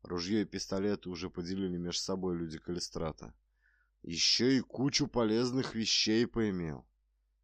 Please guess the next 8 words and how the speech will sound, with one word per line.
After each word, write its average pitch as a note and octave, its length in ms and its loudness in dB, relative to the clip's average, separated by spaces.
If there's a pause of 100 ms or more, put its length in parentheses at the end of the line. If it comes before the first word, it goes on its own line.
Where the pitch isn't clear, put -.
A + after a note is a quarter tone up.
Нет, F#2 600 0 (400)
все A2+ 400 0
мало G#2+ 460 4
тебе. D#2 480 -6 (460)
Пришел G2 580 2
к - 160 -12
нам G2 280 0
мстить. - 720 -4